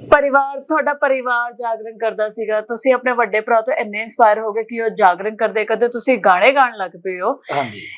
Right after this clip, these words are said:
Speaker 1: ਇਹ ਜਾਗਰਣ ਤੋਂ ਗਾਣੇ ਤੱਕ ਦਾ ਜਿਹੜਾ ਸਫ਼ਰ ਹੈ, ਖਿਆਲ ਕਿੱਥੋਂ ਆਇਆ? ਪਹਿਲਾਂ ਗਾਣਿਆਂ ਦਾ ਤਾਂ ਬਾਅਦ ਚ ਪਹੁੰਚਾਂਗੇ, ਪਰ ਕ-, ਪਹਿਲੇ ਗੱਲ ਕਰਾਂਗੇ ਕਿ ਤੁਸੀਂ ਜਾਗਰਣ ਦੇ ਲਈ ਮੋਟੀਵੇਟ ਕਰ, ਕਿਉਂਕਿ ਜਿਹੜੀ ਅੱਜ ਕੱਲ੍ਹ ਦੀ ਪਨੀਰੀ ਹੈ ਉਹ ਤਾਂ ਏਦਾਂ ਹੈ ਕਿ ਮਤਲਬ ਵੈਸਟਰਨ ਮਿਊਜ਼ਿਕ ਵੱਲ ਜਾਂਦੀ ਹੈ, ਤੁਸੀਂ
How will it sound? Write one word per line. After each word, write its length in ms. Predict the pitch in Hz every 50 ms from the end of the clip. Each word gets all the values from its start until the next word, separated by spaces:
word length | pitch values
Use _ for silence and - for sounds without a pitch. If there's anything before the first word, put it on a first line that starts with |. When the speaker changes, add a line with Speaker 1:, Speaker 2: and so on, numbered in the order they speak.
| - - 359
Speaker 1:
ਇਹ 120 | 370 247 190
ਜਾਗਰਣ 560 | - 262 240 226 233 233 233 269 311 330 320
ਤੋਂ 180 | - 359 359
ਗਾਣੇ 340 | 269 294 269 262 262 285 311
ਤੱਕ 260 | - - 330 320 330
ਦਾ 160 | 285 269 330 320
ਜਿਹੜਾ 240 | - 320 320 339
ਸਫ਼ਰ 460 | 339 - 285 254 240 - 311 311 294 294
ਹੈ, 200 | 294 311 349 330
ਖਿਆਲ 540 | - - - 285 285 285 294 320 359 392
ਕਿੱਥੋਂ 420 | 392 392 392 - - 330 370 339 269
ਆਇਆ? 180 | 240 220 214
ਪਹਿਲਾਂ 420 | 214 - 349 339 359 427 440 302 240 247
ਗਾਣਿਆਂ 340 | 233 226 240 285 359 440
ਦਾ 120 | 427 440 440
ਤਾਂ 120 | 427 415
ਬਾਅਦ 220 | 349 277 269 294 285
ਚ 120 | - 403 392
ਪਹੁੰਚਾਂਗੇ, 460 | 320 302 277 277 302 294 285 339 494
ਪਰ 200 | - - 453 381
ਕ-, 260 | 240 - - - - 220
ਪਹਿਲੇ 260 | - - 240 349 427
ਗੱਲ 280 | 571 480 440 403 349
ਕਰਾਂਗੇ 380 | 294 302 269 269 269 262 320 330
ਕਿ 80 | 359 302
ਤੁਸੀਂ 380 | 339 320 285 339 381 427 466 453 - - - - - - - - 202 170
ਜਾਗਰਣ 360 | - 262 269 277 277 269 415
ਦੇ 340 | 453 494 494 494 480 440 427
ਲਈ 120 | 440 427
ਮੋਟੀਵੇਟ 460 | 381 381 359 359 370 359 349 349 330
ਕਰ, 160 | 320 320 320
ਕਿਉਂਕਿ 260 | 302 311 370 370 403 349
ਜਿਹੜੀ 280 | 392 403 403 392 339
ਅੱਜ 120 | 311 247 285
ਕੱਲ੍ਹ 200 | 285 339 349 339
ਦੀ 80 | 392
ਪਨੀਰੀ 560 | 359 381 359 311 320 320 320 330 349 349 349
ਹੈ 220 | 359 349 349 349 349 _ _ _ - - - -
ਉਹ 260 | - 330 349 370 381
ਤਾਂ 180 | - 403 381 349
ਏਦਾਂ 200 | 269 254 330 330
ਹੈ 180 | 330 339 349
ਕਿ 160 | 339 - 349 349
ਮਤਲਬ 560 | 330 320 320 339 320 330 330 339 330 254 233
ਵੈਸਟਰਨ 340 | 254 262 269 - 339 349 320
ਮਿਊਜ਼ਿਕ 360 | 311 311 302 254 311 277 302
ਵੱਲ 140 | 302 294 233
ਜਾਂਦੀ 460 | 262 247 233 220 202 220 220 214 214
ਹੈ, 140 | 220 214 208
ਤੁਸੀਂ 440 | 214 240 240 - 320 320 320 311